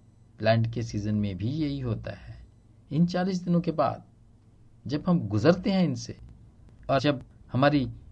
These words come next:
अ, सेहत की तरक्की हो जाती है, और जब हमारी रोशनी चमकना शुरू हो जाती है,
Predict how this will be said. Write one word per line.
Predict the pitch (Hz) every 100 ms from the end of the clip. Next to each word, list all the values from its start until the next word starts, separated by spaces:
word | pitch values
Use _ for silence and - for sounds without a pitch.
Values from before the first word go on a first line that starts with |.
| -
अ, | - 113
सेहत | 117 165 175
की | -
तरक्की | 165 110 110 226
हो | 247 254
जाती | 214 147 -
है, | 98 95 - - - - - - - - - - - -
और |
जब | 113 151 143 - -
हमारी | 113 127 156 175
रोशनी | 113 160 175 185 185
चमकना | 175 - 127 123 202 240 233
शुरू | - 226 226
हो | 190 190
जाती | 180 120 113
है, | 98 95 95